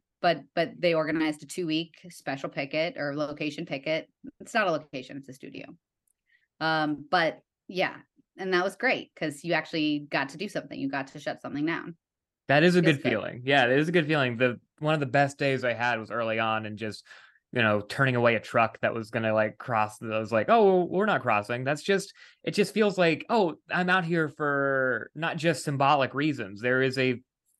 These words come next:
Speaker 2: there is a real reason to be out here forming a picket line."
Speaker 1: Where did you do that? What was the occasion?
Speaker 2: Uh, that was Paramount. That was the Gower Gate. They just, it was a truck that was gonna pull in. The, this was before I was a captain. The, the captain who was there just went over and talked to the driver, and the driver moved on.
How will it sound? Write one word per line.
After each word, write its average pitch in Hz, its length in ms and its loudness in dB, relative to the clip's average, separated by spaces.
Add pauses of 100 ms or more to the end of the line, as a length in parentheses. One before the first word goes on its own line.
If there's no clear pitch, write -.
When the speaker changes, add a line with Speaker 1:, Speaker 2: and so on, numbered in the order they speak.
Speaker 2:
there 151 180 0
is 143 140 -2
a 139 100 0
real 139 720 0
reason 127 500 -6
to 110 80 -10
be 113 160 2
out 110 200 4
here 107 440 -2 (320)
forming 113 260 -2
a 101 40 -4
picket 101 280 -4
line." - 320 -10 (1200)
Speaker 1:
Where 294 160 4
did 330 160 2
you 330 80 2
do 311 120 -2
that? 185 300 0
What 208 300 -8
was 214 160 -6
the 196 200 0
occasion? 185 260 -2
Speaker 2:
Uh, 131 400 6
that 147 160 4
was 160 100 0
Paramount. 131 540 0
That 120 120 0
was 123 200 -4
the 120 120 -4
Gower 113 360 2
Gate. 95 460 -10
They 113 120 0
just, 110 380 -2
it 110 80 -2
was 113 120 -2
a 110 40 -6
truck 127 260 2
that 135 60 0
was 131 100 2
gonna 135 140 0
pull 147 240 0
in. 175 280 2 (380)
The, 120 220 0
this 123 120 -6
was 131 100 -8
before 131 260 0
I 127 100 6
was 120 120 2
a 117 40 -6
captain. 127 600 0
The, 110 300 4
the 113 60 -4
captain 120 320 -2
who 120 80 -8
was 107 140 -6
there 113 240 2
just 117 180 -8
went 113 120 -2
over 110 200 -2
and 110 120 -2
talked 110 300 -2
to 127 60 -6
the 113 160 0
driver, 113 400 2
and 135 80 0
the 117 60 -4
driver 113 300 2
moved 139 200 0
on. 143 300 0